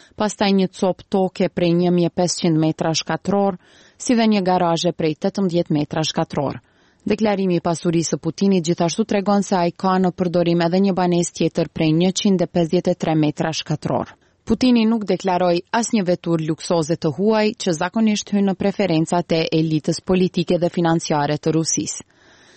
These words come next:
Zbulimi i të ardhurave të tij tregon se ai është pronari i dy veturave të rralla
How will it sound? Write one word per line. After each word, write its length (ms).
Zbulimi 460
i 20
të 140
ardhurave 500
të 160
tij 240
tregon 400
se 80
ai 160
është 160
pronari 460
i 20
dy 160
veturave 560
të 160
rralla 320